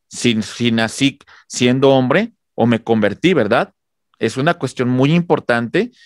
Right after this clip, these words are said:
y considero que puede ir contrario a los derechos humanos, porque entonces estamos hablando de que esa reasignación, esa anotación en el acta,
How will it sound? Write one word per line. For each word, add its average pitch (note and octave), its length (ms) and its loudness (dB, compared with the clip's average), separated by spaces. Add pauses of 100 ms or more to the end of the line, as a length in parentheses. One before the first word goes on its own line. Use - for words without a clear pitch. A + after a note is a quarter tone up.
(120)
y B2 140 -2
considero B2 600 0
que C3 120 -2
puede B2 280 0
ir C#3+ 100 -2
contrario B2 340 0
a - 20 -2
los C3+ 120 0
derechos A2+ 400 -4
humanos, C#3 420 -4 (240)
porque B2+ 240 0
entonces B2 360 -2
estamos C3+ 440 -4
hablando D3 560 0 (240)
de C#3 280 2
que C#3 380 -2
esa A#2 340 -2
reasignación, C3 800 -4
esa A#2+ 260 -6
anotación C3+ 640 -4
en A2+ 160 -4
el G#2+ 160 -2
acta, C3 400 -2